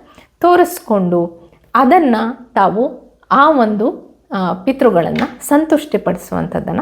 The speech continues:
ಮಾಡ್ಬೋದು. ಆದ್ರೆ ಯಾವುದನ್ನ ಮಾಡಿದಾಗ ಸಂಪೂರ್ಣವಾಗಿ ಈ ಪಿತೃಗಳಿಗೆ ಸಂಬಂಧಪಟ್ಟಂತಹ ಸಂತುಷ್ಟಿ ಆಗುತ್ತೆ, ಆ, ಮತ್ತೆ ನಾವೇನು ಮಾಡ್ಬೇಕು ಅಂತ ಹೊರಟಿದೀವಿ ಅದರಿಂದ ನಮ್ಮ ಸಮಸ್ಯೆಗಳು ದೂರ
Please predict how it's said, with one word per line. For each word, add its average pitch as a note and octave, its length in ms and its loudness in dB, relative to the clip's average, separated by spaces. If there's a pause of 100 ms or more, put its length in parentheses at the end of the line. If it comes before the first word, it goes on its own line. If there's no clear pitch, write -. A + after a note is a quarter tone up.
(100)
ಮಾಡ್ಬೋದು. - 640 -4 (460)
ಆದ್ರೆ A3+ 520 2 (260)
ಯಾವುದನ್ನ C4+ 1000 2
ಮಾಡಿದಾಗ B3 680 0
ಸಂಪೂರ್ಣವಾಗಿ D#4+ 1080 2
ಈ A#3+ 300 -6
ಪಿತೃಗಳಿಗೆ C#4 540 2
ಸಂಬಂಧಪಟ್ಟಂತಹ A#3 1080 0
ಸಂತುಷ್ಟಿ A#3 640 0
ಆಗುತ್ತೆ, A3+ 760 0 (240)
ಆ, G#3 100 2
ಮತ್ತೆ A3+ 540 2 (440)
ನಾವೇನು A#3 640 4
ಮಾಡ್ಬೇಕು C#4+ 640 2
ಅಂತ B3+ 180 -2
ಹೊರಟಿದೀವಿ A3+ 440 -2
ಅದರಿಂದ A3 400 2
ನಮ್ಮ D4+ 220 2
ಸಮಸ್ಯೆಗಳು A3+ 840 0
ದೂರ A3+ 180 0